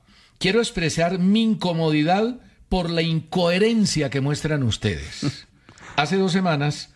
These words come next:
Speaker 1: Nacional no tenía rival en Colombia.
Speaker 2: Don Bajacaña.
Speaker 1: Y ayer ya Nacional carece de todo. Su arquero no tiene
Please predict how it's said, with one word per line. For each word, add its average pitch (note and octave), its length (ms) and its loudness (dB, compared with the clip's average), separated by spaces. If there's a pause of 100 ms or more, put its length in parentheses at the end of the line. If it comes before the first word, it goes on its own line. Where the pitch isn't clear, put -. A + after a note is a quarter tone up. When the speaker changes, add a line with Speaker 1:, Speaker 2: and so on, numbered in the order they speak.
(220)
Speaker 1:
Nacional C3+ 420 -2
no D#3+ 120 0
tenía D#3+ 260 0
rival C3 260 0
en D3+ 80 0
Colombia. B2 480 0
Speaker 2:
Don C#3+ 160 2
Bajacaña. C#3+ 560 2
Speaker 1:
Y D#3 80 0
ayer D3+ 480 -2
ya D#3 220 0
Nacional F3+ 640 0 (280)
carece C3+ 400 0
de D3 80 0
todo. B2 360 0
Su - 100 -4
arquero C3+ 340 -2
no D#3 140 0
tiene D#3 440 -2